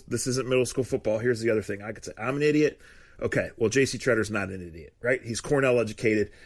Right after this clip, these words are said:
He's played eight years in the league. He knows, he knows what he's doing, right? Um, one thing that's been held up as they continue to go through the policies, and this popped up in the P G A the other day,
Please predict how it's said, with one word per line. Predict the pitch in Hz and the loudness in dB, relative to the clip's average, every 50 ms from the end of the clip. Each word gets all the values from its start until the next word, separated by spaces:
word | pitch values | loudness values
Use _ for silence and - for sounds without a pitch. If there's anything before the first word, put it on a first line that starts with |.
| - - | -12 -10
He's | 123 - | -10 -6
played | - - 135 123 117 | 0 2 2 4 4
eight | 117 110 104 | 2 2 0
years | 107 110 110 101 98 | 0 -2 -2 -2 -2
in | 104 | -6
the | 101 | -6
league. | 101 95 92 90 87 - - | -4 -4 -4 -4 -6 -10 -12
He | - 123 113 | -10 -8 -4
knows, | 110 110 104 101 - - | -2 -2 -2 -2 -4 -6
he | - 123 | -8 -4
knows | 117 117 113 104 101 | -2 0 -2 -2 -2
what | 107 104 | -4 -8
he's | 101 95 - | -8 -10 -12
doing, | 92 90 - - - - - - | -14 -14 -16 -16 -20 -20 -14 -6
right? | 101 110 113 113 - - - - - - - - - - - - | -2 -2 -2 -2 -2 -6 -16 -20 -20 -20 -20 -20 -20 -20 -8 -2
Um, | 120 120 117 110 101 90 - _ _ - - - - - - - - - - _ _ - | -2 0 0 0 -2 -4 -10 _ _ -20 -20 -20 -20 -20 -16 -10 -10 -10 -10 _ _ -6
one | 110 107 139 156 170 156 | 0 2 2 2 2 0
thing | - 160 160 156 147 | 0 0 0 0 0
that's | 135 110 - | -2 -2 -4
been | 113 98 - 123 123 127 127 120 | -4 -2 0 2 2 2 0 0
held | 127 127 123 123 117 | 0 2 4 4 4
up | 117 107 104 92 - - _ - - | 4 2 2 0 -4 -10 _ -6 -2
as | 107 104 101 104 | -2 -2 -2 -2
they | 104 95 | -4 -6
continue | - - 95 95 - - 131 127 131 127 127 120 | -6 -8 -12 -8 -4 -2 -2 -2 -2 -2 0 0
to | 123 | 0
go | 117 117 120 120 110 | 0 2 2 2 2
through | - - 127 117 113 | 0 0 -2 -2 0
the | 110 104 | -2 -2
policies, | - 110 104 104 101 95 - - 104 98 95 90 | -4 -4 -2 0 -2 -2 -2 -2 -2 -2 -2 -2
and | 87 87 90 | -6 -10 -10
this | 90 - | -10 -10
popped | - - 123 117 107 - - 135 | -6 -4 -2 -2 -2 0 2 2
up | 123 107 - | 2 2 0
in | 117 | -4
the | 113 107 | -8 -6
P | - 120 120 | -4 -4 -4
G | 117 110 110 110 101 101 101 | -2 -2 0 2 4 4 4
A | |
the | 101 101 98 | 4 4 2
other | 95 101 95 | 2 2 0
day, | 95 90 95 95 90 90 | 0 0 2 0 0 -2